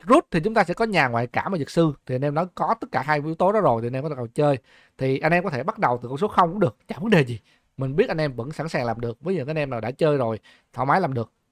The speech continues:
Nhưng mà anh em nghĩ sao nếu như mình sẽ có một số chuẩn bị nhất định? Ví dụ, ở đây mình có một cái vũ khí mà thực sự đây là thứ duy nhất mà có thể blessing cho anh em. Đó chính là một cây quyền trượng vua đầu lâu có tám mươi phần trăm triệu hồi.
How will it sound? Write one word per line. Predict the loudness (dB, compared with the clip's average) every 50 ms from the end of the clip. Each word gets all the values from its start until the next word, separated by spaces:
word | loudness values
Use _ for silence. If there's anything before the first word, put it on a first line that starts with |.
| _
Nhưng | -2 0 2
mà | 4 4
anh | 4 4
em | 2 0 -2 -4 -4
nghĩ | -4 -4 -2
sao | 2 4 4 4 4 2
nếu | 0 0
như | 0 -2 -4
mình | -4 -6 -8
sẽ | -8 -10 -8
có | -4 -2 -2 -2 -4 -6
một | -12 -12 -12 -10 -6
số | -2 -2 -2
chuẩn | -2 -2 -4 -4
bị | -4 -4 -6
nhất | -6 -6
định? | -6 -6 -6 -8 _ _ _ _ _ _ _ _ _ _
Ví | 0 2 6
dụ, | 6 6 6 6 2 -4 _ _ _
ở | 0 4
đây | 6 6 6
mình | 4 2 0
có | 0 0
một | 2 2
cái | 2 0
vũ | -2 -2
khí | 0 0 0 0 0 0
mà | -4 -4
thực | -4 -4 -8
sự | -8 -4 0
đây | 2 2 2
là | 2
thứ | 0 -2
duy | -2 0 0
nhất | 0 0 0 0
mà | -2
có | -2 -2
thể | -2 -4 -4 -6
blessing | -6 -4 -2 -2 -2 0 -2 0 0
cho | 0
anh | 0 0
em. | -2 -4 -6 -8 _ _ _ _ _ _ -10
Đó | -4 0
chính | 0 2
là | 0 0
một | 0 -2 -2 2
cây | 2 2 4 2
quyền | 2 0 0 0 -2
trượng | -2 -4 -4 -4 -4 -2
vua | 0 0 2
đầu | 2 2 4
lâu | 4 4 4 2 0 -4
có | -6 -6
tám | -4 -2 -2 -2 -2 -2
mươi | -4 -4
phần | -4 -4
trăm | -6 -8
triệu | -6 -6 -6 -4
hồi. | -2 -4 -4